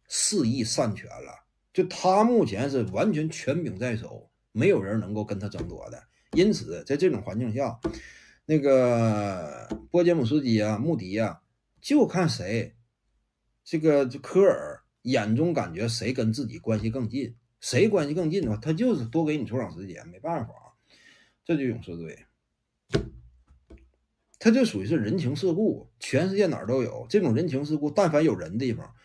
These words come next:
必然就存在。那勇士队存不存在呢？当然存在了。勇士队也一样存在，你别把科尔想的那么，那是纯粹，那就是跟波杰姆斯基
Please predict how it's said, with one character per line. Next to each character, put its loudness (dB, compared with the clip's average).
必 0
然 -2
就 -2
存 -14
在。 -14
那 0
勇 0
士 0
队 4
存 -6
不 -2
存 -8
在 -8
呢？ -16
当 4
然 -2
存 -12
在 -10
了。 -20
勇 0
士 0
队 4
也 0
一 -10
样 -4
存 -10
在， -6
你 -8
别 0
把 0
科 -4
尔 4
想 -4
的 0
那 0
么， 0
那 -2
是 -8
纯 -10
粹， -2
那 0
就 0
是 2
跟 2
波 2
杰 2
姆 0
斯 -4
基 0